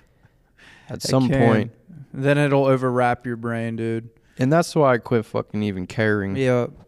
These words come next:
Speaker 2: Because I'm
Speaker 1: dude.
Speaker 2: like, "This is taking up too much mental capacity, too much time in my day."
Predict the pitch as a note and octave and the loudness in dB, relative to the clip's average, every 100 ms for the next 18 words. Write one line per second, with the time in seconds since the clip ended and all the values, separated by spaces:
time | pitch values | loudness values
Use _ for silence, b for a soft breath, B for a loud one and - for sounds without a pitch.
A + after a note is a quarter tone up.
0 | - _ - A2+ C3+ A2+ A#2 A2+ A2 B2+ | -20 _ -8 -4 -2 0 0 0 -2 -6
1 | - A2 A#2+ A2 A2 G#2 - A2+ A2 - | -8 -4 -2 -2 -6 -6 -4 -2 -2 -2
2 | A2 A2 A2 G#2+ - - A2 A2 - G#2 | -2 -2 -4 -6 -6 -4 -2 -2 -6 -10
3 | G#2 - G#2+ G#2 - A2 G#2+ G#2+ G#2+ G#2+ | -10 -6 -6 -6 -6 -4 -2 -2 -4 -4
4 | G#2 G#2 G#2 | -2 -2 -4